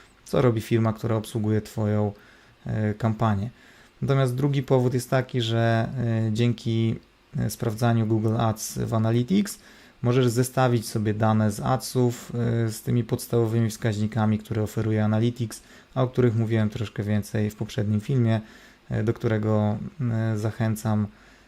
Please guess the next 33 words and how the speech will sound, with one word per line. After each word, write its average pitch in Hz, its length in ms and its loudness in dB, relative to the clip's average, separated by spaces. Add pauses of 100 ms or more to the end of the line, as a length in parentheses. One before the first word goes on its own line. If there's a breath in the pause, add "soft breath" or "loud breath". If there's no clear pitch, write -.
(160)
e, 107 540 0
wrócić, 120 480 0
jeżeli 117 260 2
jeszcze 110 440 -2
go 113 160 -2
nie 110 120 0
oglądałeś 117 600 2
lub, 110 320 -6
e, 107 540 -2 (260)
lub 113 120 -6
zapomniałeś, 110 600 -2 (120)
co - 140 -8
tam 113 160 -2
dokładnie 113 360 -2
było. 151 320 2 (180 loud breath)
Co 139 120 0
warto 135 300 6
wiedzieć, 123 420 6
aby 117 180 0
to 113 100 -2
wszystko - 300 -4
działało? 127 500 4
Przede 120 260 0
wszystkim 113 380 0
konto 113 440 0
Analytics 117 680 2
oraz 113 340 0
ADS 120 380 0
muszą 117 280 2
być 110 160 0
ze 110 100 -2
sobą 110 260 0
spięte, 120 720 0